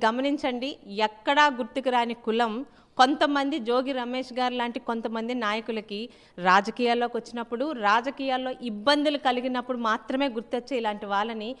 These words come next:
కుల సంఘాలు కూడా ఒక్కసారి వాళ్ళు చేసిన గురించి ఆలోచించాలి. నిజంగా బీసీ సంఘాలు అన్నప్పుడు నీకు అంత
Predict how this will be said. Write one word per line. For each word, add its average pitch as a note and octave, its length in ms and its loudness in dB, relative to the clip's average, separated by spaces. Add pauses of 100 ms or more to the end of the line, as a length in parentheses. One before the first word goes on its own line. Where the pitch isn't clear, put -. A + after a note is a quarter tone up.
(280)
కుల B3+ 180 0
సంఘాలు C#4 440 0
కూడా C4 260 0
ఒక్కసారి B3+ 460 -2
వాళ్ళు A3+ 400 -2
చేసిన C4 300 -2
గురించి B3 260 -4
ఆలోచించాలి. G#3 600 -4 (320)
నిజంగా C#4 400 4
బీసీ C4+ 380 0
సంఘాలు C4+ 380 2
అన్నప్పుడు C4 320 0
నీకు B3+ 180 0
అంత A#3+ 380 6